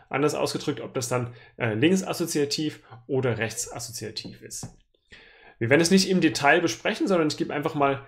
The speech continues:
zwei Beispiele für zwei Gruppen von, ähm, Operatoren, die es in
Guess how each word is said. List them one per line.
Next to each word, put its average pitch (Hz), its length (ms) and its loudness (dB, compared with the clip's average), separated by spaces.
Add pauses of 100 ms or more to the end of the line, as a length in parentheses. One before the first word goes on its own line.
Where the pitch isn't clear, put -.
(160)
zwei 131 500 0
Beispiele 147 520 0
für 127 200 -4
zwei 127 320 0
Gruppen 160 400 -2
von, 123 400 -2 (220)
ähm, 120 200 0
Operatoren, 131 640 -2
die 131 60 -4
es 123 140 -4
in 120 320 -6